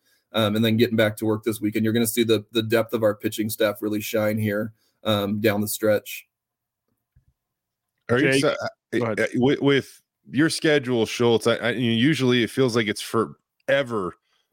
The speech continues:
Speaker 2: before we actually get to see, you know, you guys play a home game, and it still feels like it, it's forever away a little bit. But,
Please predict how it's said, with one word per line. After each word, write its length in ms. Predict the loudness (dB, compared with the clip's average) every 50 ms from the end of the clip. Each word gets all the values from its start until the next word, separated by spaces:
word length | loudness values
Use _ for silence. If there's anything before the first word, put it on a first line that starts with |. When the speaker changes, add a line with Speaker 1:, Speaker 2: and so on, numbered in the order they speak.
| _ -4
Speaker 2:
before 280 | -4 0 2 2 2 2
we 160 | 2 2 2
actually 400 | 2 0 -2 -4 -6 -6 -6 -2
get 180 | -2 -2 -2 -2
to 80 | -4 -6
see, 640 | -2 0 2 2 4 4 4 2 2 0 0 -2 _ _ _ _ _ _ _ 0
you 100 | 0 2
know, 180 | 4 4 4
you 140 | 2 2 2
guys 360 | 2 0 0 0 -2 -4 -8
play 260 | -12 -4 0 2 2 2
a 60 | 2
home 260 | 2 0 0 0 0
game, 260 | 0 0 0 0 0
and 80 | 0 0
it 100 | -2 0
still 220 | 0 2 2 2
feels 280 | 2 0 0 0 0 0
like 200 | -2 -2 -2 -2
it, 140 | -4 -4 -2 -2
it's 180 | -4 -4 -4
forever 480 | -2 0 2 2 2 2 0 -2 -2 -2
away 280 | 0 0 2 2 2 2
a 60 | 2
little 220 | 2 2 2 2
bit. 300 | 4 4 2 2 2 0
But, 260 | 0 0 0 0 -2